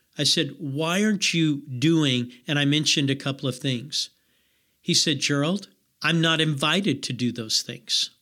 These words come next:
And I said, "Dan, you're so good at thinking leadership. Why aren't you out?" He said, "I learned a long time ago, God's invitations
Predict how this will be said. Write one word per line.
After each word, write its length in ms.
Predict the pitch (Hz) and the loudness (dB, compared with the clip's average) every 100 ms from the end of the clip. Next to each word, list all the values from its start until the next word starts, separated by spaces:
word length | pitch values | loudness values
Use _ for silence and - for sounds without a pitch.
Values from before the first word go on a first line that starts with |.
| _ _ _ _ _ _ _ _ _ _ _ _ _ _ _ _ _ _ | _ _ _ _ _ _ _ _ _ _ _ _ _ _ _ _ _ _
And 120 | 165 | 0
I 40 | 175 | 2
said, 300 | - 175 135 | 2 0 0
"Dan, 400 | 170 185 135 131 | 2 2 2 2
you're 160 | 160 | 2
so 300 | 165 - 185 | 2 2 2
good 760 | 143 107 143 185 185 131 131 139 - _ - | 0 -4 0 2 4 2 0 -4 -14 _ -4
at 240 | 151 - | -4 -4
thinking 440 | - 175 170 175 160 | 0 0 2 2 4
leadership. 680 | 170 190 156 - 143 117 - _ | 4 2 2 2 0 -2 -10 _
Why 300 | 151 160 185 | -2 2 2
aren't 260 | 185 180 190 | 2 2 2
you 160 | 190 | 2
out?" 320 | 139 147 196 - _ _ _ - - | 0 -4 -14 -20 _ _ _ -20 -12
He 140 | - 170 | 0 2
said, 460 | - 180 151 139 | 4 2 0 -2
"I 220 | - 156 147 | -2 0 2
learned 400 | 147 170 202 208 | 2 2 2 2
a 60 | |
long 320 | 185 165 156 | 0 0 0
time 340 | 139 151 147 139 | -2 -2 0 0
ago, 400 | 120 117 - - _ _ _ _ _ _ _ _ _ _ _ _ 135 | -2 -8 -12 -20 _ _ _ _ _ _ _ _ _ _ _ _ -2
God's 680 | 160 160 156 151 139 - - - | 0 2 2 0 0 -2 -2 0
invitations 1160 | 170 143 147 - 175 180 - 139 123 - - | 0 2 0 2 2 4 2 0 -4 -2 -2